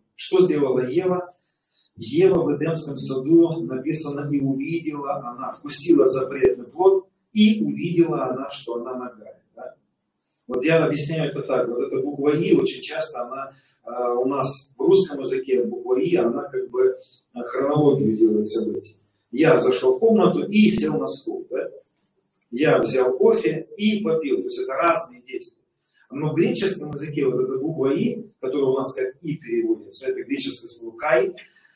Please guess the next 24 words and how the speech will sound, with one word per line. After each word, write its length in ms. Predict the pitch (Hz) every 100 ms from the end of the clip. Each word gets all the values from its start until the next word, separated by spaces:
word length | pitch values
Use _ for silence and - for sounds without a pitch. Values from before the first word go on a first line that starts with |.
| _
оно 540 | - - 156 208 196 -
очень 340 | 156 165 160 -
часто 380 | 185 165 139 139
носит 460 | 151 - 131 127
не, 260 | 135 143 143
э, 60 |
э, 640 | 139 127 127 127 127 127 123 - _ -
оно 840 | 120 120 123 123 123 123 156 156
пытается 580 | 151 147 156 143 - 139
не 80 | 139
объяснить 480 | 143 143 - 208 -
хронологию, 680 | 233 208 220 131 - 110 -
а 240 | - 139
объясняет 760 | 139 - 160 185 180 175 - - _ _
одно 440 | - - - 175 156
и 140 | -
то 100 | 151
же 140 | 135 135
событие. 880 | 135 123 156 156 - 117 117 120 - _ _ _ _ _ _ _
Одно 420 | - - 170 -
и 140 | -
то 80 | 151
же 160 | 135 147
событие. 560 | - - 120 - -